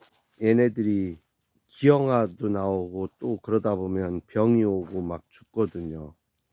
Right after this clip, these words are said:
겨울에 재배하려면 제일 첫 번째가 온도거든요.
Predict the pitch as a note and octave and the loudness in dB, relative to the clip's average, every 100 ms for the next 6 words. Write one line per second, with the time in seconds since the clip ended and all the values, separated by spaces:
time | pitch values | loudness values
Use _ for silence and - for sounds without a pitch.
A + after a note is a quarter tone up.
0 | _ _ _ _ _ _ _ _ - A#2+ | _ _ _ _ _ _ _ _ 2 6
1 | B2 A2 G2+ - A2+ A2+ A2 G2+ F#2 F#2+ | 6 4 2 0 -2 2 0 0 -4 -4
2 | A#2 G#2+ C#2 _ _ _ _ _ _ _ | -2 -4 -8 _ _ _ _ _ _ _
3 | _ _ _ _ _ _ _ _ _ - | _ _ _ _ _ _ _ _ _ -20
4 | - C3 C#3+ - D#3+ - C3+ - G#2+ A2 | -4 2 2 2 -6 -4 -4 -2 -4 -2
5 | A2+ D#2 _ _ _ _ _ _ _ _ | -2 -6 _ _ _ _ _ _ _ _
6 | _ _ _ _ - A2 A2 A2+ A2 G2+ | _ _ _ _ 0 2 4 4 2 0
7 | G2 F#2+ F#2+ E2 D2 | -2 -2 -2 -6 -12